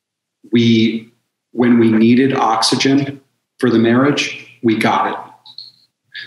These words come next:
Like if we had to go on a week, uh, a weekend retreat, we've been on, uh, numerous couples retreats,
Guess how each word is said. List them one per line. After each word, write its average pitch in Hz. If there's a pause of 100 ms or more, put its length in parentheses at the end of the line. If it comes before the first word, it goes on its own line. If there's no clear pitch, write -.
(120)
Like 117
if 117
we 110
had 120
to 135
go 127
on 120
a 110
week, 120
uh, 117
a 117
weekend 117
retreat, 117
we've 113
been 113
on, 107
uh, -
numerous 120
couples 117
retreats, 120